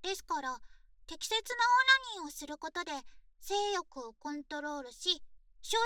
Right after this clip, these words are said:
女への性犯罪を未然に防ぎます。ではお兄さん、おちんちんを出してください。これは、指導ですので、真面目にお願いします。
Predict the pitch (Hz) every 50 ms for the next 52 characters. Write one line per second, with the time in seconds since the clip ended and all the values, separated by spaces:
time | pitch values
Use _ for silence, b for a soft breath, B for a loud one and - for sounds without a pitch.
0 | 440 440 415 330 285 247 220 220 220 - 320 349 370 359 403 403 403 403 359 320
1 | 294 269 247 226 202 208 214 220 214 320 359 370 381 392 415 - - 403 392 381
2 | 370 381 370 370 381 403 403 - - - - - - - _ _ _ _ _ -
3 | _ _ _ _ _ _ - _ _ _ _ _ _ - _ _ _ _ _ _
4 | _ _ _ _ _ - - - _ _ _ - _ _ _ _ - - 403 453
5 | 453 427 392 359 339 339 349 359 359 - - 330 311 320 320 - - - - -
6 | _ _ _ _ _ _ _ _ - - - 349 - 392 427 466 453 - 427 427
7 | 330 285 254 226 226 302 349 349 - 415 403 415 370 - 269 269 - 277 277 285
8 | 262 233 - - - - _ _ _ _ _ _ _ _ _ _ _ _ _ _
9 | _ _ _ _ _ _ - - - 262 269 302 311 330 349 349 339 - - -
10 | - - _ - - - - - _ _ _ - - - - - 349 330 320 403
11 | 427 427 440 427 403 415 427 440 - - 330 285 262 254 - 208 214 - - -
12 | - _ _ _ - - - - _ _ _ - _ - - 254 330 359 370 392
13 | 392 403 392 381 370 359 359 349 339 330 302 320 311 302 294 - - 269 262 262
14 | 262 - - -